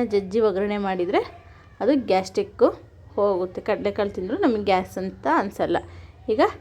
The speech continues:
ಬೇಯಿ-, ಆ, ಮಾಡಿಟ್ಕೊಂಡಿರೋ ಮಸಾಲೆ, ಬೇಯಿಸಿದ್ದ ಕಡಲೆಕಾಳು, ಆಲೂಗೆಡ್ಡೆ, ಈರುಳ್ಳಿ, ಟೊಮೊಟೊ ಎಲ್ಲ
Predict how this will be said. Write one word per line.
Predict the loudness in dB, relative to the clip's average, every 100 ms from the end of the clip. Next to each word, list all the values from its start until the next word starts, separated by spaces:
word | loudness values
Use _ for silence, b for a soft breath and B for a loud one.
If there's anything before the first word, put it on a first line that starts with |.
| -8 0
ಬೇಯಿ-, | 2 4 2 0 -2
ಆ, | 0 0
ಮಾಡಿಟ್ಕೊಂಡಿರೋ | 2 2 2 -2 -8 -6 -4 -2 -2
ಮಸಾಲೆ, | -2 -4 0 0 0 -2 0
ಬೇಯಿಸಿದ್ದ | 2 2 -2 -2 -4 -4 B B B
ಕಡಲೆಕಾಳು, | -6 0 0 2 2 4
ಆಲೂಗೆಡ್ಡೆ, | 4 2 0 -2 -2 -2
ಈರುಳ್ಳಿ, | -2 0 -2
ಟೊಮೊಟೊ | -2 -4 -6 -4
ಎಲ್ಲ | -2